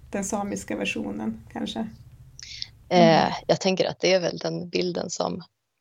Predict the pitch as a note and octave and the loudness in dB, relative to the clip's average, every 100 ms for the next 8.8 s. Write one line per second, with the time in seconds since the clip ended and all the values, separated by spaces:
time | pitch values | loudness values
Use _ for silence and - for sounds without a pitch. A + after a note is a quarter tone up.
0 | _ - F3+ E3+ F3+ G3 F#3+ - - F#3 | _ -6 -4 0 2 0 -2 -4 0 2
1 | F3+ F3 - - F3+ F3+ - G#3 - - | 2 2 4 4 4 2 2 4 4 4
2 | - - F#3+ - - - - - - - | 4 0 -4 -2 0 0 -2 -6 -10 -8
3 | - - - F#3 F#3 G3 - G3 - G3+ | -6 -6 -2 -2 -2 -6 -6 -10 -2 -2
4 | - E3+ F3 F3 - F3+ F#3 - F3+ - | 0 -2 -2 -2 0 0 0 -4 -6 -4
5 | - F3+ - - - A#3 F#3+ - F3 G3 | -4 -2 -6 -8 -10 -8 -2 0 2 2
6 | F3+ E3+ - F3+ F#3+ F#3 E3+ - - - | 2 0 -2 2 2 2 -2 0 -2 -4
7 | G3+ - C#4 A3 G3 F#3 F#3+ - - - | -6 -14 -6 -2 -2 -2 -2 -2 0 -2
8 | - - - - G3 - - - | -2 0 0 -4 -6 -2 -2 -2